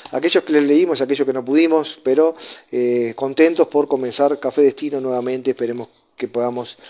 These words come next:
seguir con todos ustedes sin cortes, esos cortes bruscos que a veces tenemos en nuestro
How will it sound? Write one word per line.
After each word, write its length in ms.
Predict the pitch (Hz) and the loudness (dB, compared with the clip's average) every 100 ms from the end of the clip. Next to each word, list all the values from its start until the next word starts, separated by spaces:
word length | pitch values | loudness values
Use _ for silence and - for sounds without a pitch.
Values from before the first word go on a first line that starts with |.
| - | -18
seguir 400 | - 160 151 147 | -4 -2 0 -2
con 180 | 139 120 | -2 -6
todos 200 | 135 127 | -4 -4
ustedes 260 | 131 156 151 | -2 -2 -2
sin 220 | 185 208 | -4 -4
cortes, 720 | 156 156 139 131 113 - - | 2 2 2 -2 -4 -8 -10
esos 180 | 123 123 | -10 -10
cortes 340 | 131 123 117 | -8 -8 -8
bruscos 380 | 113 135 - 117 | -8 -10 -10 -12
que 80 | - | -6
a 60 | |
veces 180 | 120 117 | -6 -6
tenemos 320 | 120 120 123 123 - - - _ | -10 -10 -10 -12 -20 -20 -20 _
en 160 | 160 160 | -4 -2
nuestro 840 | 127 - 127 117 113 107 101 98 | -4 -6 -2 -2 -2 -6 -8 -10